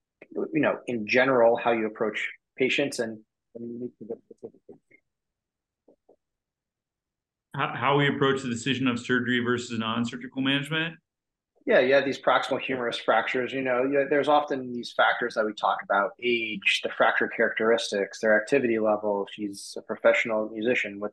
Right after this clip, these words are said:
Speaker 1: their occupation is. You know, how, you know, when you're talking to a patient, how do you kind of start to gen-, you know, generally synthesize that for them? And then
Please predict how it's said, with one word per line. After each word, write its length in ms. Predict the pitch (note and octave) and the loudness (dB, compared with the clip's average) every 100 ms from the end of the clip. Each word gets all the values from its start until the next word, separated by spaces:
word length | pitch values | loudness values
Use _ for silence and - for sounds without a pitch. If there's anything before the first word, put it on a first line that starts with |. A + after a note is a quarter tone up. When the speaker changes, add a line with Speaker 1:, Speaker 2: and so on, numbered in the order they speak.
| - | 2
Speaker 1:
their 320 | G#2+ G#2 - _ A2 | 2 2 0 _ -2
occupation 680 | A2 G#2+ A#2+ B2 - G#2+ | -2 -4 0 2 2 -2
is. 200 | G2+ G2+ | -6 -8
You 80 | A2 | -2
know, 100 | G#2+ - - _ _ - | -2 -2 -20 _ _ 0
how, 160 | E3 F3 | 2 4
you 140 | D3+ | 4
know, 120 | B2 | 6
when 160 | B2+ C#3 | 6 6
you're 200 | C3 - | 4 4
talking 340 | D#3+ D#3+ D3+ | 4 4 2
to 120 | - B2+ | 2 2
a 40 | |
patient, 380 | - A#2 A2+ G#2 | 2 -2 -2 -4
how 80 | A2 | -4
do 60 | |
you 120 | A2 G#2+ | -4 -4
kind 180 | A2+ G#2+ | -4 -2
of 120 | G2+ | -4
start 400 | - C#3+ C3 B2 | 2 4 4 2
to 80 | G#2+ | -4
gen-, 340 | A#2+ G#2+ G#2 - - | 0 0 -2 -6 -8
you 100 | A2 | -6
know, 120 | G2 _ _ - | -8 _ _ 2
generally 360 | C#3+ C3+ B2 | 4 4 4
synthesize 580 | A2 A#2 G#2+ A2 G#2 G#2 | 2 -2 -4 0 2 4
that 160 | G2+ - - - | 2 0 -6 -4
for 80 | |
them? 300 | G#2+ C#3 C#3+ A2+ | 4 6 6 2
And 100 | A2 | -2
then 280 | A2 A2 | -2 -4